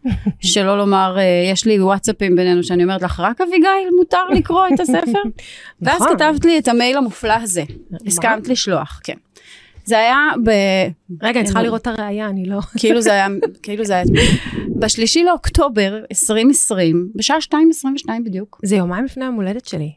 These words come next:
Speaker 2: די.
Speaker 1: למה, למה שלחתי לך מייל?
Speaker 2: זה היה יום
Speaker 1: אוקיי.
Speaker 2: שבת. ביקשתי
Speaker 1: אוקיי.
Speaker 2: ממך את הספר, ואז שלחת לי אותו, זה המייל.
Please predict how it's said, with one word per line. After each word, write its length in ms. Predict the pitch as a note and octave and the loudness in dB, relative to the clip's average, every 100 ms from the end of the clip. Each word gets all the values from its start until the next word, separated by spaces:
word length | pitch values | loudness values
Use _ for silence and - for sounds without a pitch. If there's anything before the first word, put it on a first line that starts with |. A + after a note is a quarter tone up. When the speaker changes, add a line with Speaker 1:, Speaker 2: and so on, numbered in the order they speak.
| E3+ | -2
Speaker 2:
די. 140 | F#3 F3+ D#3 | 0 0 -2
Speaker 1:
למה, 300 | D#3 A3 B3+ | -4 -4 -6
למה 220 | F3+ F3+ G#3 | -8 -12 -12
שלחתי 360 | B3+ A#3+ - | -12 -14 -14
לך 120 | A#3 - | -16 -12
מייל? 180 | G#3+ F3+ | -8 -2
Speaker 2:
זה 140 | G3+ | 0
היה 100 | G#3 | 2
יום 100 | A3 | 0
Speaker 1:
אוקיי. 60 | G#3+ | 0
Speaker 2:
שבת. 500 | G#3+ E3 F#3 - - _ - | 0 0 -2 -8 -20 _ -6
ביקשתי 440 | F#3+ G3+ A3+ A#3 C#4 | -4 0 -2 0 2
Speaker 1:
אוקיי. 100 | A#3 | 2
Speaker 2:
ממך 200 | G#3+ G#3 | 0 -2
את 80 | |
הספר, 420 | F3+ - D#3 - G#3 | -6 -6 -6 -4 -2
ואז 140 | C4+ | -2
שלחת 320 | - C#4+ D4+ E4 | 0 0 0 0
לי 80 | |
אותו, 220 | G#3+ - E3 | 0 0 -4
זה 140 | F#3+ | 0
המייל. 300 | F#3+ D#3+ D3 | 2 2 0